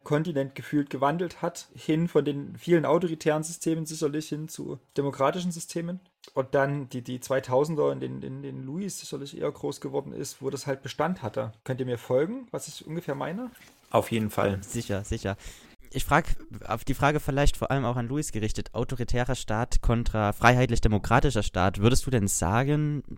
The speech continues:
Speaker 3: Deutschland ist ein freiheitlicher Staat und die Bundeswehr, so wie sie ist, ein Ausdruck davon?
Speaker 2: Also Deutschland ist definitiv, ähm, ein freiheitlicher Staat, ähm, auch ein demokratischer Staat. Ich glaub, da, das ist ja logisch.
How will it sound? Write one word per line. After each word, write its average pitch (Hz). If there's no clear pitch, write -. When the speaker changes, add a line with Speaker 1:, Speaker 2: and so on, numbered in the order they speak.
Speaker 3:
Deutschland 151
ist 120
ein 113
freiheitlicher 123
Staat 117
und 156
die 120
Bundeswehr, 156
so 131
wie 131
sie 120
ist, -
ein 110
Ausdruck -
davon? 101
Speaker 2:
Also 98
Deutschland 104
ist -
definitiv, 104
ähm, 92
ein 95
freiheitlicher 92
Staat, 104
ähm, 98
auch 90
ein 92
demokratischer 95
Staat. 98
Ich -
glaub, -
da, 92
das 87
ist 87
ja 87
logisch. 98